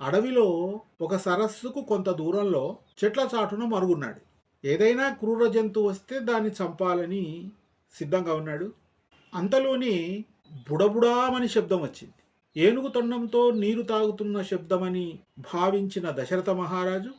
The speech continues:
ఆయనకు శబ్దభేరీ విద్య వచ్చు. శబ్దం వచ్చిన వైపు బాణాన్ని వేయడం. వెంటనే బాణం వేశాడు. ఏనుగు గీంకారాన్ని వినాలనుకున్న రాజుకు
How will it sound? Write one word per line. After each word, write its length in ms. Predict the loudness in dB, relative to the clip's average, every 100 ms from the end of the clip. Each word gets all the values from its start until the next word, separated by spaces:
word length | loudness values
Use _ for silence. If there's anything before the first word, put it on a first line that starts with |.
| _ -4
ఆయనకు 380 | -2 -2 -6
శబ్దభేరీ 720 | -4 -4 4 6 6 4 2
విద్య 240 | -2 2 2
వచ్చు. 380 | 2 -6 -18 -20 _ _ _ _ _
శబ్దం 480 | 2 4 4 2 2
వచ్చిన 300 | 0 0 -2
వైపు 300 | 0 0 0
బాణాన్ని 520 | 2 2 2 0 0
వేయడం. 320 | 0 -2 -6 -10 _ _ -2
వెంటనే 460 | 0 2 0 2 2
బాణం 340 | 2 0 2
వేశాడు. 580 | 2 2 0 -2 -2 -6 -14 _ _ _ _ _ 0
ఏనుగు 400 | 2 2 2 -2
గీంకారాన్ని 920 | -2 -2 -2 0 0 2 2 0 0
వినాలనుకున్న 840 | 0 0 0 -2 -4 -6 -10 -8 -8
రాజుకు 640 | -6 -6 -6 -6 -6 -8